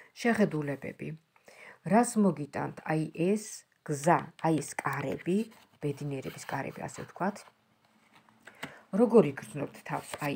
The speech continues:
ამ, ა, კარებს მიღმა? აქ ამოვიდა, მ, ესეთი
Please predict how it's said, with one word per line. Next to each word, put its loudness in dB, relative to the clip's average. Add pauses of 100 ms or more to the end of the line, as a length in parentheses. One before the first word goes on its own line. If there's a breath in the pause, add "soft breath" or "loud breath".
ამ, -4 (1040 loud breath)
ა, -8 (1600)
კარებს 0
მიღმა? 4 (800 loud breath)
აქ 0
ამოვიდა, 0
მ, -2
ესეთი -4